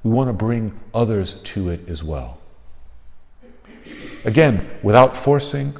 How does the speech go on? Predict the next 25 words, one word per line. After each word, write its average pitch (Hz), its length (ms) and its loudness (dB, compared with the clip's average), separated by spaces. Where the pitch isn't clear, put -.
without 95 260 2
pressurizing, 113 760 0
having 104 260 0
a 90 40 0
lot 117 220 6
of - 140 -2
patience 135 640 -6
and 101 160 -4
absolute 147 580 2
respect - 800 -4
for 98 140 -6
the 80 60 -2
freedom 135 460 2
and 92 120 -4
conscience 120 540 -6
of 78 140 -8
every 127 260 2
individual 85 480 -2
person. 90 520 -10
But 98 100 2
just 139 160 0
like 147 140 0
those 127 160 4
four 120 220 2
friends, 104 480 -4